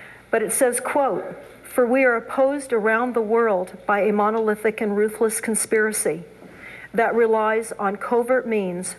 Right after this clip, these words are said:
for expanding its sphere of influence, on infiltration instead of invasion, on subversion instead of elections, on intimidation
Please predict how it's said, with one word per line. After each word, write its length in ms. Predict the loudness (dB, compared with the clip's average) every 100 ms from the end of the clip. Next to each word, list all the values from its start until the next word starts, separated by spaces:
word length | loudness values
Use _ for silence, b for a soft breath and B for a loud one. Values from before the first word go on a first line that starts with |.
| -12 -2
for 160 | 0
expanding 560 | 0 -2 0 0 0 -2
its 180 | -2 -2
sphere 340 | 2 2 2
of 140 | 0
influence, 680 | 0 -2 0 0 0 -6 -10 -12 B B B B
on 160 | 0 2
infiltration 960 | 0 0 0 0 0 0 -2 -4 -4 -8 -10 -4
instead 400 | -2 0 0 2
of 80 |
invasion, 680 | 0 2 2 2 0 -8 -10 -16 B B B B
on 220 | 0 0
subversion 920 | 0 0 0 2 4 4 2 -4 -8 -14 -6
instead 360 | -4 -2 2 2
of 100 | 2
elections, 680 | 2 0 0 0 0 -2 -8 B B B B
on 180 | 2 2
intimidation 1000 | 2 -2 -2 0 2 2 0 -2 -4 -6